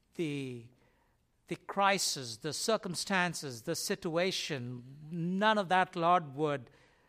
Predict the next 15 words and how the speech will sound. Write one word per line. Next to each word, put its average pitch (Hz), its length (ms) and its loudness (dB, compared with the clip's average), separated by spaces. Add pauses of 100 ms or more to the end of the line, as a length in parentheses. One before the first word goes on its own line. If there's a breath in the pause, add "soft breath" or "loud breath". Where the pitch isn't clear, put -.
(580 soft breath)
would 180 160 -2
steal 208 500 2
away 175 400 4
from 180 220 -4
the 147 100 -2
fact 160 640 0 (1300)
that 180 160 0
you 180 120 4
have 165 280 4
given 214 320 4
us 160 260 2
the 180 160 0
Holy 175 320 0
Spirit - 640 0 (580)
through 175 220 -2